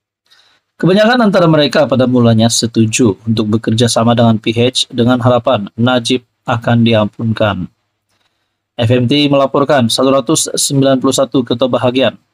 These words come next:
telah diarahkan mengumpulkan sejuta tanda tangan untuk petisyen memohon pengampunan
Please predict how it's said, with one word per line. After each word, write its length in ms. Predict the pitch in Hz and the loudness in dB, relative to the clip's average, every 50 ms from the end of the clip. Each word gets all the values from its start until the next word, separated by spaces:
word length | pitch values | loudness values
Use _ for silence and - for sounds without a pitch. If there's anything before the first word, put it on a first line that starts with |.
| _ _ _ _ _ | _ _ _ _ _
telah 240 | - 151 135 135 131 | -4 -2 0 0 0
diarahkan 560 | 131 139 131 123 120 120 117 - 135 127 107 | 0 0 0 0 0 -2 -2 -2 -2 -2 -2
mengumpulkan 800 | 98 101 110 110 117 123 120 120 120 135 135 131 - 135 147 160 - _ _ _ - - - _ _ _ _ _ _ _ _ _ _ - | -2 -2 0 0 2 2 2 0 0 0 -2 0 0 -2 -4 -4 -6 _ _ _ -20 -20 -20 _ _ _ _ _ _ _ _ _ _ -6
sejuta 480 | - - 185 175 156 156 208 202 220 190 | -4 -2 0 2 2 2 2 0 0 0
tanda 240 | 185 175 160 165 | 2 2 2 2
tangan 320 | 160 - 165 170 175 156 131 | 2 0 0 0 2 0 0
untuk 320 | 120 127 131 127 127 - | 0 0 -2 -2 -2 -2
petisyen 720 | - 139 131 - 139 127 - - - 151 131 135 156 190 - _ _ _ | -2 -4 -4 -2 -2 -2 -2 0 0 0 -2 -2 -2 -6 -8 _ _ _
memohon 720 | - 160 135 135 139 139 135 - - 175 147 127 120 117 120 - | -6 -2 0 2 2 0 0 -2 -2 -2 0 0 -2 -4 -6 -4
pengampunan 800 | - 135 139 139 139 135 127 - 131 127 123 120 123 123 127 | -4 -2 0 0 0 -2 -2 -2 -2 0 0 0 0 -2 -4